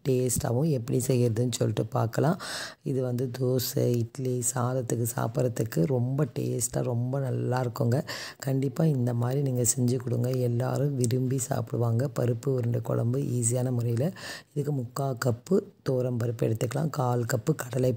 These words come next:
பருப்பு நல்லா கழுவிட்டு ஒரு மணி நேரத்துக்கு முன்னாடி ஊற வச்சிருங்க. ஒரு மணி நேரம் ஊறினா போதும். இது ஒரு மிக்ஸி ஜார்ல நம்ம சேர்த்துக்கலாங்க.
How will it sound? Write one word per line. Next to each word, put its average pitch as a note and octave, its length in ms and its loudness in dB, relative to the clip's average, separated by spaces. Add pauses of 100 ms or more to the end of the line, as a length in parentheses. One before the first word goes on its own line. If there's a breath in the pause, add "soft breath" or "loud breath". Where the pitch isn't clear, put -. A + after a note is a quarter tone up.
பருப்பு B2 320 0 (460 loud breath)
நல்லா C3 240 0 (100)
கழுவிட்டு B2+ 500 2 (180)
ஒரு D3 200 8
மணி C#3+ 180 6 (120)
நேரத்துக்கு C3+ 480 0
முன்னாடி B2 340 2 (120)
ஊற B2 80 2 (100)
வச்சிருங்க. A#2 400 2 (160)
ஒரு C3+ 180 4
மணி C3+ 140 2 (100)
நேரம் C3+ 280 2
ஊறினா B2 240 0 (120)
போதும். B2 400 0
இது D3 80 2 (100)
ஒரு B2+ 140 0 (100)
மிக்ஸி B2+ 280 0 (100)
ஜார்ல B2 300 0
நம்ம A#2+ 220 2
சேர்த்துக்கலாங்க. A#2+ 560 0